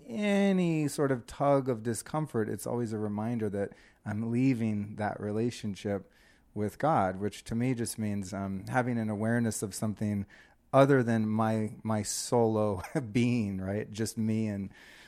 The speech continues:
what people think of me and what I think of me and my problems in the future and the past and just kind of, um, maybe what some people call the now.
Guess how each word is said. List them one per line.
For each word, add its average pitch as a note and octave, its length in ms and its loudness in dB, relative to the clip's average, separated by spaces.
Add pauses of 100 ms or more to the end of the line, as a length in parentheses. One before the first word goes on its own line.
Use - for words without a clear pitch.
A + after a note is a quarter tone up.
(160)
what B2+ 180 0
people B2 240 2
think A#2+ 240 0
of A#2 80 4
me A#2 160 4
and A#2 100 2
what A2+ 100 4
I A#2 120 4
think A#2 240 -2
of A2+ 60 0
me A2+ 160 2
and A2+ 100 2
my A2 120 0
problems A2 580 0
in G#2 100 -2
the G#2 60 -4
future A2 400 -6
and G#2 100 -2
the G2 60 -4
past A#2 540 0
and G2+ 200 -4
just G2 220 -6
kind G#2+ 240 -6
of, G2+ 160 -6
um, G2+ 240 -6
maybe B2+ 160 2
what A#2 180 -2
some B2+ 160 -4
people A2 260 -2
call G2+ 260 0
the G2 120 -4
now. G2+ 540 -4